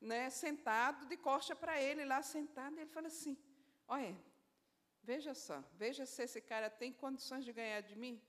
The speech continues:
É hoje que eu levo esse prêmio nas costas", né? Aí, quando terminou, então, eh,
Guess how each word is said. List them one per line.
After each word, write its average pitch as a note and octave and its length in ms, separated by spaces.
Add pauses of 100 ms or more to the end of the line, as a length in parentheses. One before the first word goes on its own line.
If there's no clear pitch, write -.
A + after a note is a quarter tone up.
(600)
É G3 180
hoje A#3 360
que - 80
eu G#3 40
levo G3 260
esse F#3+ 200
prêmio G3+ 360
nas A3 260
costas", - 640 (380)
né? G#3 200 (960)
Aí, B4 180
quando G#4+ 260
terminou, C#4+ 540
então, A#3+ 840
eh, D#3+ 360